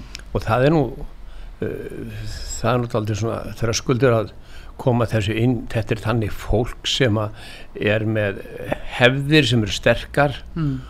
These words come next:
Speaker 1: og það er erfitt að troða það kannski salati ofan í svona eldri kynslóðan, en yngri kynslóðan sem búin að, þe-, búin að vera kannski að mennta sig niður í Danmörku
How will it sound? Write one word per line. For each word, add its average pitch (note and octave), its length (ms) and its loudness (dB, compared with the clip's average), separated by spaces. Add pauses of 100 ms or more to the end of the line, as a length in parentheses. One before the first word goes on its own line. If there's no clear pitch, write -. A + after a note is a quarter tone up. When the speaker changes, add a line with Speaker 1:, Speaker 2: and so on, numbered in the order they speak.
(340)
Speaker 1:
og F#2+ 300 0
það G2 260 0
er A2+ 180 0
erfitt A2+ 220 0
að F2 100 0
troða A2 360 0
það A#2+ 520 -2
kannski - 540 -4 (380)
salati A2+ 640 0
ofan A#2 440 0
í G#2+ 220 -4 (760)
svona G#2+ 340 -4
eldri A2+ 360 -4
kynslóðan, A#2+ 500 0
en G#2 260 -2
yngri C3 400 2
kynslóðan B2+ 380 0
sem A2+ 100 0
búin G2+ 180 -2
að, G2 120 -4 (360)
þe-, B2+ 600 -8 (140)
búin A#2 160 -2
að A2 80 0
vera G#2+ 160 -2
kannski G2+ 260 -4
að G2 80 0
mennta A#2 380 -2
sig F#2+ 260 -4 (560)
niður A2 160 -2
í G#2 40 -8
Danmörku G#2+ 500 -2